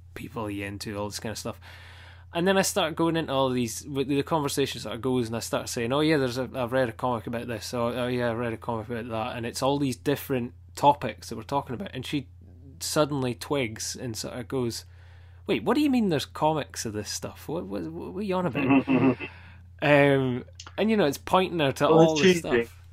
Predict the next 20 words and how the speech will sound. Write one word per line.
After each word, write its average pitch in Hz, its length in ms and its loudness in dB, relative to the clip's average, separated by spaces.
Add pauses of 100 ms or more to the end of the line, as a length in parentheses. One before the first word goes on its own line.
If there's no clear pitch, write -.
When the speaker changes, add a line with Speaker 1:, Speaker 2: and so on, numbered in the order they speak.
(1080)
Speaker 2:
That's 160 220 2
changing 117 480 0
'cause, 107 240 -4
you 117 80 -4
know, 113 200 -2
the, 104 380 -2
the - 0 -
last 110 520 2
two 107 120 -4
generations 92 640 -2
in 80 80 -16
particular 82 580 -2
have 82 80 -4
been 87 140 -6
reading 95 280 2
comics 90 460 0
like 85 220 -4
no 87 100 0
one 82 180 0
else. - 360 -2